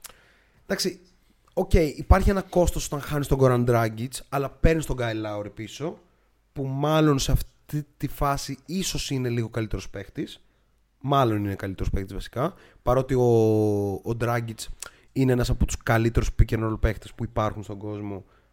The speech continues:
ακόμα και, με... ακόμα και σε τριάντα τέσσερα του, ας πούμε. Ε, οκ, χάνεις τον Brius Achiuwa, αλλά δεν θα έπαιζε και ποτέ, για να είμαστε ειλικρινείς. Οπότε, αυτό που έχουν φτιάξει οι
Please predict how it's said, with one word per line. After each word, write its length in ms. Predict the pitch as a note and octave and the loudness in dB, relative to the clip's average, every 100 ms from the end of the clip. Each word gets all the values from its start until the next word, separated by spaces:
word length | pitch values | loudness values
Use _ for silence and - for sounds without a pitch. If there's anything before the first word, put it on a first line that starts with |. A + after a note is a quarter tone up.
| _ | _
ακόμα 320 | - A2+ A2 | -6 -2 0
και, 140 | A#2+ | 0
με... 540 | A2 A2 G#2+ G2+ G2 F#2+ | 0 0 0 0 -2 -4
ακόμα 220 | G#2 A#2+ | -4 -4
και 60 | A2+ | -4
σε 80 | - | -6
τριάντα 280 | A2 G#2+ - | -6 -6 -6
τέσσερα 420 | G#2+ G#2+ G2+ F#2+ | -6 -6 -6 -8
του, 100 | - | -10
ας 80 | - | -16
πούμε. 360 | - A#2 G#3 - - _ _ _ _ _ _ _ _ | -10 -6 -6 -10 -20 _ _ _ _ _ _ _ _
Ε, 640 | C#3 C#3 C3 C3 B2+ B2 A#2 G2 - - - - | 2 4 6 6 4 2 0 -2 -10 -18 -20 -4
οκ, 120 | F3+ G3 E3+ | 6 10 10
χάνεις 240 | F3 G3+ | 8 6
τον 140 | G#3 F3+ | 6 8
Brius 300 | E3+ - D#3 | 6 6 2
Achiuwa, 500 | - - D#3+ D3 B2+ - | 2 4 6 8 4 0
αλλά 460 | - D3+ D3 C#3 - | 2 4 6 4 0
δεν 140 | C#3 D#3+ | 2 4
θα 100 | D#3+ | 4
έπαιζε 200 | D3 C3 | 4 -4
και 100 | B2 | 4
ποτέ, 420 | - A#2 B2+ G3 - _ - | 4 4 -2 -4 -12 _ -12
για 200 | A#2 A2+ | -4 -2
να 100 | A2 | -2
είμαστε 240 | G#2+ A#2 | -6 -8
ειλικρινείς. 640 | G#2+ A2 G#2+ B2+ A#3+ - _ _ _ _ _ _ _ _ | -8 -10 -8 -8 -10 -16 _ _ _ _ _ _ _ _
Οπότε, 880 | D3 - F#3 G3+ A3 A#3+ B3 B3 - _ _ | 2 10 12 12 8 4 2 0 -8 _ _
αυτό 460 | - C#3+ - - A#3 | 0 2 4 4 4
που 120 | A#3+ | 4
έχουν 260 | A3 G#3+ F3+ | 2 4 2
φτιάξει 800 | - F3+ F#3 - - C3 A#2+ A2 | 0 -6 -8 -10 -6 -4 -4 -6
οι 100 | A#2+ | -10